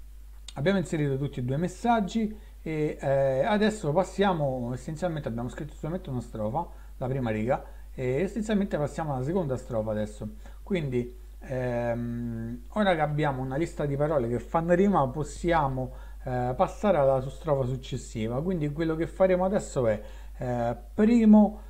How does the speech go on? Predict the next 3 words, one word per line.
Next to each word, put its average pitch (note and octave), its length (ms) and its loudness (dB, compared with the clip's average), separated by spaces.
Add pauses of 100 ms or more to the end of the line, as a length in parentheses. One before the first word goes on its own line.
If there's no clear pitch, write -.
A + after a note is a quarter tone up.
(120)
eh, B2+ 1080 2
mostriamo, D3+ 1040 2 (300)
ehm, A2+ 1080 -2